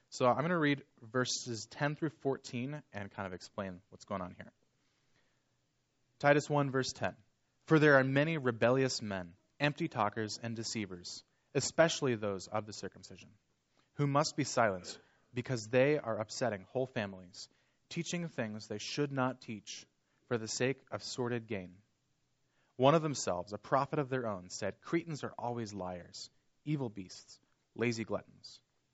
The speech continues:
This testimony is true. For this reason, reprove them severely, so that they may be sound in the faith, not paying attention to Jewish myths and commandments of men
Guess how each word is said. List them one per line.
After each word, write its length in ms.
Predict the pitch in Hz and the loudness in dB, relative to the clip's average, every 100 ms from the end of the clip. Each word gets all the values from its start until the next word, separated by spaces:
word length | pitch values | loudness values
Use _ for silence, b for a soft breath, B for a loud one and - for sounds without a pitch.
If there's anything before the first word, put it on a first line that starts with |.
| _ _ _ - | _ _ _ -6
This 180 | 123 | -6
testimony 480 | - 139 - 127 117 | -4 -4 -2 -4 -4
is 140 | 104 - | -6 -10
true. 340 | - 120 95 - _ _ _ _ _ _ | -4 -4 -4 -12 _ _ _ _ _ _
For 100 | 131 | 2
this 240 | 147 147 | 2 0
reason, 420 | 143 135 151 151 147 - | -2 -2 -4 -8 -10 -8
reprove 320 | 127 147 135 | -4 -2 -2
them 100 | 135 | -4
severely, 640 | - 113 110 120 101 87 - _ _ _ | -4 -6 -4 -2 -2 -8 -16 _ _ _
so 140 | - 117 | -10 -6
that 180 | 104 104 | -4 0
they 160 | 131 | 0
may 120 | 127 | 0
be 100 | 104 | -4
sound 320 | 98 107 101 98 | -6 -6 -6 -8
in 80 | |
the 60 | 95 - | -12 -12
faith, 180 | 92 - _ _ _ _ _ - | -14 -14 _ _ _ _ _ 0
not 240 | 123 143 | 2 2
paying 180 | - 107 | -2 -10
attention 380 | 95 104 95 98 | -12 -16 -16 -14
to 80 | 98 | -12
Jewish 340 | 101 95 - | -10 -10 -8
myths 340 | 98 95 - - | -10 -12 -14 -18
and 100 | 104 | -20
commandments 480 | - 107 107 120 - | -10 -6 -4 -6 -10
of 140 | 107 | -12
men 180 | 95 87 | -12 -16